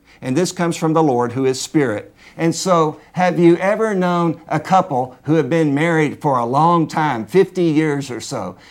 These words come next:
Something happens to them as they live together over time. Not only do they begin to look alike in their mannerisms and the way that they talk, but their features even seem to begin to change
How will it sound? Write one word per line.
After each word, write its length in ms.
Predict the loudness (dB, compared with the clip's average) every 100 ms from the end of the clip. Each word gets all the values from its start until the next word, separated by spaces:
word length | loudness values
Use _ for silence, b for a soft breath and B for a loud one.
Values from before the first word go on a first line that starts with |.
| B
Something 440 | -4 -2 0 -2
happens 520 | -2 -4 -4 -2 -4 -4
to 120 | -4
them 420 | -4 -4 -6 -8 B B -4
as 240 | -2 0
they 200 | 0 2
live 300 | 4 4 4
together 600 | 0 2 4 4 0 0
over 280 | 0 0 -2
time. 500 | -2 -4 -2 -4 -6 B B B -4
Not 240 | -4 -2
only 280 | -4 -4 -2
do 140 | -2
they 200 | 0 0
begin 540 | 2 0 0 -2 -2 B B
to 180 | 0 0
look 320 | 2 2 2
alike 540 | 2 2 4 0 -4 -14 -6
in 160 | -4
their 160 | -2 -2
mannerisms 800 | -2 0 -2 0 -2 -2 -6 -4
and 120 | -6
the 60 | -4
way 240 | -4 -4
that 160 | -6 -6
they 160 | -8
talk, 540 | -8 -2 0 0 -2 B B _
but 140 | -4
their 180 | 0 0
features 680 | 0 -6 -4 0 0 0 0
even 360 | 2 2 0 -2
seem 280 | -2 -2
to 80 | -2
begin 380 | -6 -6 -6 -6
to 100 | -8
change 400 | -8 -10 -8